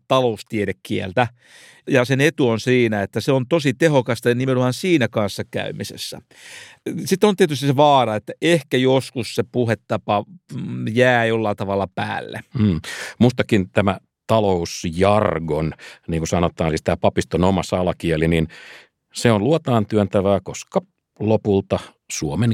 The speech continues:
Speaker 2: kieli on asiantuntijoiden tärkein assetti.
Speaker 1: Aha, tosi, tosi nokka. Nyt luulet, että mä niinku tartun tuohon rapalaan?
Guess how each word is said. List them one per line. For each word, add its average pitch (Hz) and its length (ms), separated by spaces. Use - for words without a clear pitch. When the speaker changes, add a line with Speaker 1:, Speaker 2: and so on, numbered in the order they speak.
Speaker 2:
kieli 95 420
on 82 180
asiantuntijoiden 78 1080
tärkein 76 640
assetti. - 460
Speaker 1:
Aha, 110 420
tosi, 127 280
tosi 120 220
nokka. 113 300
Nyt 147 120
luulet, 160 280
että 139 180
mä - 120
niinku 131 200
tartun 123 360
tuohon 113 240
rapalaan? 117 460